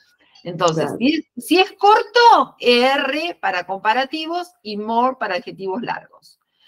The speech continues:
Speaker 1: Y
Speaker 2: Bien.
Speaker 1: si es, eh, si es largo, es more. Y en el superlativo, E S T para adjetivos cortos y the most para adjetivos largos, ¿sí?
Speaker 2: Ujú, ujú.
Speaker 1: Bien,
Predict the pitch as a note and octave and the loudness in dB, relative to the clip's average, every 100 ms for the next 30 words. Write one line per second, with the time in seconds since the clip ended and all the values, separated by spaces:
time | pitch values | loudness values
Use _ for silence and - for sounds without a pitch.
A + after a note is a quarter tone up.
0 | _ _ _ _ - A#3 D3 C4+ D4+ E4 | _ _ _ _ -4 -2 0 0 -2 -4
1 | F4 - - G#3+ G#3+ G#3 G3+ F#3+ F#3 F3+ | -10 -12 -2 0 2 0 -2 -4 -8 -12
2 | E3 C#3 - F#3+ A#3+ B3 C4 A#3 B3 C#4+ | -12 -12 -10 -8 -2 2 2 2 2 0
3 | B3+ G#3 F3+ D3 - - _ _ _ - | 0 -4 -6 -8 -8 -14 _ _ _ -6
4 | A#3 A#3+ A#3 A3 G#3+ A3 C#4 A#3+ C#4+ D4+ | 0 2 0 -2 -4 -4 -6 0 0 0
5 | D#4 E4+ E4+ F4+ F#4+ - - C4+ D4 C4+ | -2 -2 -2 0 -2 -4 -6 -4 -2 -4
6 | B3+ C4 B3+ F4 D#4 G3+ D#3+ _ - D3 | -6 -8 -6 -4 -4 -4 -6 _ -12 -10
7 | C#3+ G#3 - B3+ E4 E4 F4+ F4 - F4+ | -8 -10 -8 -6 -6 -4 -4 -4 -4 -6
8 | F4 _ A#3+ G3+ A#3+ B3 C#4 C4+ C#4 C4+ | -6 _ -4 -2 -2 2 4 4 0 -6
9 | - C4+ A#3 F3+ E3 E3 E3 F#3+ G3 A3+ | -16 -8 -4 -2 -4 -8 -12 -10 -8 -8
10 | - - - - _ - _ _ _ _ | -8 -10 -10 -20 _ -20 _ _ _ _
11 | A#3+ C#4+ F#3+ G#3 A3+ A#3 - _ - - | -6 -4 -4 -2 -4 -6 -12 _ -16 -16
12 | - _ F#3+ G#3+ G3+ A3 B3 B3+ B3+ G#3+ | -18 _ -6 -6 -4 -8 -8 -6 0 0